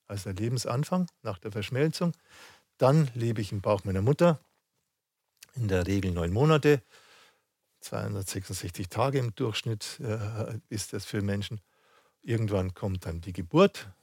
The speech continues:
der Geburtsprozess, auch ein ganz, ganz wichtiger Moment im Leben eines Menschen,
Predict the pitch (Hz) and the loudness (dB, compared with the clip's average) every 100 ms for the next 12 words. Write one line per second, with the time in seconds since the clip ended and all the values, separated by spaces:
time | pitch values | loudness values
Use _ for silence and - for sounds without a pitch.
0 | _ _ _ _ - 95 101 143 - 123 | _ _ _ _ -12 -6 0 -2 -2 -6
1 | - 117 113 - _ _ - - - 113 | -2 -2 -2 -6 _ _ -20 -20 -6 -2
2 | 107 104 117 127 139 131 123 135 120 131 | -2 -4 0 0 0 -2 -4 -2 -4 -4
3 | 117 113 107 98 _ 127 110 107 104 110 | -2 0 -2 -8 _ -8 -4 -2 -2 -2
4 | - 107 101 104 110 113 104 120 101 - | -4 -4 0 0 0 -2 -4 -4 -4 -4
5 | 104 107 - 107 | -4 -4 -6 -8